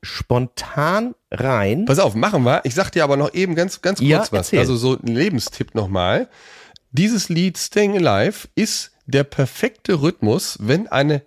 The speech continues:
Speaker 2: Herzmassage durchgeführt
Speaker 1: Exakt.
Speaker 2: wird. Gut
Speaker 1: Exakt.
Speaker 2: hundert Taktschläge pro Minute hat der Song. Also,
Speaker 1: Jo.
Speaker 2: ja, merken. Wenn ihr das singen könnt, wenn ihr das mit, mitsummen könnt, könnt ihr auch Leben retten.
Speaker 1: Aber wenn wir jetzt genau bei diesen Tanzliedern sind und genau bei den Dingern, wo man wirklich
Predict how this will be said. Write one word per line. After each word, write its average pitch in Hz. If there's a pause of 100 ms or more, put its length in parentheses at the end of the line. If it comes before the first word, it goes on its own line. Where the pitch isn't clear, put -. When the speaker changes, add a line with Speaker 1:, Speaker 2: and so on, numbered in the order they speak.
(100)
Speaker 2:
Herzmassage 107
durchgeführt 104
Speaker 1:
Exakt. 92
Speaker 2:
wird. - (100)
Gut -
Speaker 1:
Exakt. 90
Speaker 2:
hundert 170
Taktschläge 117
pro -
Minute 127
hat 92
der 85
Song. 82 (280)
Also, 107
Speaker 1:
Jo. 104 (240)
Speaker 2:
ja, 113 (160)
merken. 107 (260)
Wenn 98
ihr 104
das 110
singen 135
könnt, 135
wenn 123
ihr 120
das 113
mit, 131
mitsummen 127
könnt, 120
könnt 117
ihr 120
auch 110
Leben 104
retten. 82 (720)
Speaker 1:
Aber 139
wenn 185
wir 185
jetzt 185
genau 175
bei 240
diesen 190
Tanzliedern 104
sind 90
und 127
genau 156
bei 240
den 190
Dingern, 180
wo 143
man 143
wirklich 214